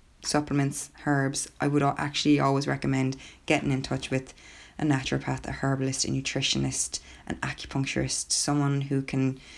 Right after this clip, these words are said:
devise a plan specifically for you. Because when it comes to adrenal fatigue, that exhaustion, that chronic exhaustion, that brain fog that comes with it,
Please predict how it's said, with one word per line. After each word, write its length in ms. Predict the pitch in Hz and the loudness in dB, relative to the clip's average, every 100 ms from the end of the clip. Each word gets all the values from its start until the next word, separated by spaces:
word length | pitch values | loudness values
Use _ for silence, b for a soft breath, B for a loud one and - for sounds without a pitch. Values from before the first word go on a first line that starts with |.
| B B B B B | B B B B B
devise 400 | 156 143 135 135 | 0 4 4 4
a 20 | |
plan 380 | 139 - 135 135 | 0 0 0 0
specifically 760 | 135 - 139 - 139 - - 131 | 0 2 4 4 2 -2 -2 -2
for 200 | - 131 | 0 0
you. 340 | 131 131 120 - - - - - - - | 2 2 0 -10 -20 -20 -20 -20 -20 -6
Because 380 | 147 139 139 135 | -2 0 0 2
when 140 | 135 | 2
it 40 | 135 | 0
comes 220 | 139 143 | 0 -2
to 100 | - | -2
adrenal 280 | 135 135 135 | -2 0 -2
fatigue, 480 | - - 135 131 - | -2 -2 0 0 0
that 200 | 131 139 | 0 0
exhaustion, 580 | 139 139 135 135 - | -2 0 0 -2 -2
that 140 | 135 135 | -2 -2
chronic 360 | - 139 143 | -4 0 0
exhaustion, 540 | 147 143 135 135 - 135 | -2 -2 0 0 0 -2
that 180 | 127 - | -2 -4
brain 360 | 139 139 135 | -2 2 2
fog 320 | 143 156 139 | 2 0 -2
that 160 | 139 135 | -4 -6
comes 280 | - 135 135 | -2 -2 -2
with 180 | 135 135 | -4 -4
it, 160 | 131 | -6